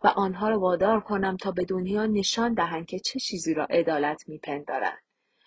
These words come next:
او حتی صدها دعوتنامه برای روزنامه نگاران فرستاد و از آنها دعوت کرد تا در مراسم شلاق خوردنش،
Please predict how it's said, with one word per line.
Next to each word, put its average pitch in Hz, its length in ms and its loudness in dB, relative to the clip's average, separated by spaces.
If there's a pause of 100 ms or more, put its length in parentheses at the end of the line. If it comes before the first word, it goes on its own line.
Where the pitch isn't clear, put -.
(180)
او 269 160 4
حتی 269 260 4
صدها 226 640 0
دعوتنامه 196 720 2
برای 185 280 2
روزنامه 165 580 -6 (140)
نگاران 170 540 0
فرستاد 170 640 2 (380)
و - 20 6
از 247 180 6
آنها 233 220 2
دعوت 220 440 4
کرد 240 200 2
تا 240 120 -2
در 170 240 0
مراسم 175 640 0
شلاق 160 440 -2
خوردنش، 175 720 -2